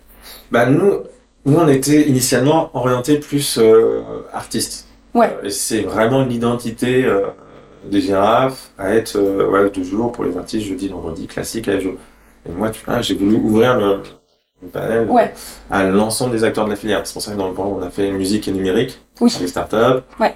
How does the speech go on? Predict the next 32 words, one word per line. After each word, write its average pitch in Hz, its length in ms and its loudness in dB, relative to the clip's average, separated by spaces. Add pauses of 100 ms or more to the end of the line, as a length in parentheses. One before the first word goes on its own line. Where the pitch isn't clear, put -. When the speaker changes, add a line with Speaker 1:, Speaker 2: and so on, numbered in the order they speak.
(140)
Speaker 1:
On 101 160 -2
est 104 60 2
sur 104 140 -2
le 95 60 0
développement 95 400 0
durable. 92 440 0
Et 90 80 -8
là, 110 240 2
sur 104 140 -6
le 95 100 -6
développement 95 280 -8
durable, 104 300 0
typiquement, - 560 -4 (380)
euh, 92 220 0 (680)
ça - 180 -6
concerne 90 360 -8
pas 104 340 -4
forcément 98 360 -6
les 90 160 -4
artistes, 95 400 -8
mais 90 60 -6
plutôt 110 340 0
les, 101 120 0
Speaker 2:
Oui, 226 80 4
c'est 233 80 -10
sûr. - 140 -6 (280)
Speaker 1:
les 90 100 -6
pros - 200 -4
de 98 40 2
la 92 80 2
filière. 101 340 0 (200)
Speaker 2:
Mm. 208 140 0